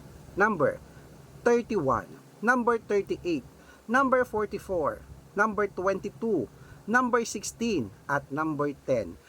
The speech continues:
Ayan po, mga kalaki, kompleto po mga lucky numbers. Takbo na po sa mga suki niyong outlet. At make sure po, mga lucky numbers natin, na alagaan niyo po yan ng three days bago po natin palitan,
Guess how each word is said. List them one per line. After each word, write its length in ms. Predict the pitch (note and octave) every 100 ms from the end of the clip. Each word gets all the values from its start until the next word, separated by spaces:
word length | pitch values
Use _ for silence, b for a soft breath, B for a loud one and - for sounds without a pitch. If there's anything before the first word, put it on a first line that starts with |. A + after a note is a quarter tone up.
| B B
Ayan 240 | F#3+ G#3+
po, 160 | G#3 G#3+
mga 240 | G#3+ G#3
kalaki, 240 | G3+ G3 G#3
kompleto 480 | G3 F#3 F#3+ F#3+
po 80 | F#3+
mga 240 | F#3 F3+ F3
lucky 160 | F3+
numbers. 320 | F3+ F#3+ B3
Takbo 240 | - - E3+
na 80 | F3
po 80 |
sa 160 | E3 E3
mga 160 | E3 E3
suki 240 | D#3+ D#3+
niyong 160 | D3 C3+
outlet. 320 | C3+ F3+ G#3+ -
At 160 | C#3+
make 160 | F3+ G#3+
sure 160 | B3
po, 160 | A3+ A3+
mga 160 | G#3 G3+
lucky 160 | G3
numbers 320 | G3 F#3+ F#3
natin, 240 | F#3 F#3 F#3+
na 80 | E3+
alagaan 400 | E3 E3 E3 E3+
niyo 20 |
po 100 | F3+
yan 80 | F3
ng 80 | E3
three 160 | A3+
days 240 | A#3+ B3+ A#3+ B B B -
bago 240 | A3 G#3
po 80 | G#3
natin 320 | G3 F#3+ F#3+
palitan, 400 | F#3 E3 D#3+ D#3+